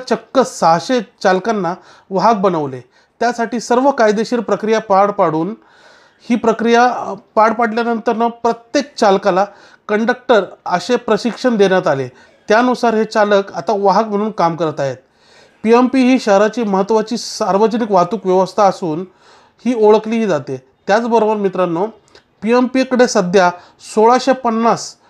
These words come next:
बसच्या माध्यमातून प्रवासी सेवा देत आहे. यासाठी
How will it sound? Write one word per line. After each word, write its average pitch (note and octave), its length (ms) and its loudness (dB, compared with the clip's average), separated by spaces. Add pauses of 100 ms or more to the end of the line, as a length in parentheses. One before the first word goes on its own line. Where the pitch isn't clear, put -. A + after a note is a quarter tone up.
(160)
बसच्या A3+ 460 0
माध्यमातून G#3+ 480 0
प्रवासी G3 520 0
सेवा F#3+ 260 0
देत F3 240 -2
आहे. C#3 220 -4 (640)
यासाठी A3 720 0